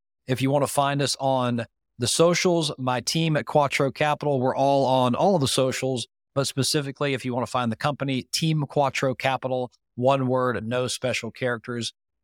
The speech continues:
or just visit us at the quattro way dot com and you'll see all of our links there. Now, if you wanna apply to be on the podcast, I would love to have you on. These conversations make my day.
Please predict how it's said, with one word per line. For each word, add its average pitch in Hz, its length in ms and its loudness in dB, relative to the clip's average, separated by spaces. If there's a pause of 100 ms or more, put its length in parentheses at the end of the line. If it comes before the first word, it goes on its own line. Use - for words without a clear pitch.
or 135 180 2
just 113 280 -2
visit 127 280 0
us 120 160 -2
at 107 80 -10
the 104 80 -10
quattro 120 420 -2
way 110 180 -2
dot 104 200 -4
com 147 460 2 (260)
and 127 120 -6
you'll 123 140 -2
see 120 240 -2
all 113 280 2
of 107 100 -2
our 104 160 0
links 98 360 -6 (280)
there. 104 340 -2 (400)
Now, 123 140 2
if 120 100 0
you 143 80 0
wanna 143 140 0
apply 135 300 0
to 120 80 0
be 131 220 0
on 160 120 0
the 147 80 -2
podcast, 156 580 0
I 127 60 0
would 127 140 -2
love 131 300 0
to 127 80 0
have 127 200 2
you 120 180 -2
on. 123 160 0
These 123 140 -2
conversations 127 760 -2
make 123 380 -4
my 113 260 -4
day. 107 380 -4